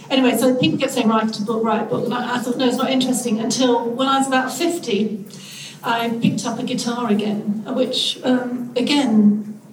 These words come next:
absolutely exploded my life upside down. Um, so it just goes to show that an electric guitar, it still has the power to sort of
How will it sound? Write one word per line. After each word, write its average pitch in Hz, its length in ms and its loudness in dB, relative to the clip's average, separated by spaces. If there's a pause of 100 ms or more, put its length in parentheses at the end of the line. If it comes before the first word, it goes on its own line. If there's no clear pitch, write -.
(560)
absolutely 247 640 0
exploded 226 680 0
my 214 160 6
life 214 520 2 (140)
upside 208 460 2
down. 214 580 4
Um, 220 340 6
so 220 680 2
it 254 80 0
just - 200 -2
goes 226 200 2
to 226 60 -2
show 233 260 0
that 220 100 0
an 214 100 -4
electric 220 420 -4
guitar, 226 680 0 (600)
it - 180 0
still 247 460 2
has 220 380 0
the - 140 -2
power 220 320 2
to 220 220 0
sort 220 260 0
of 208 280 2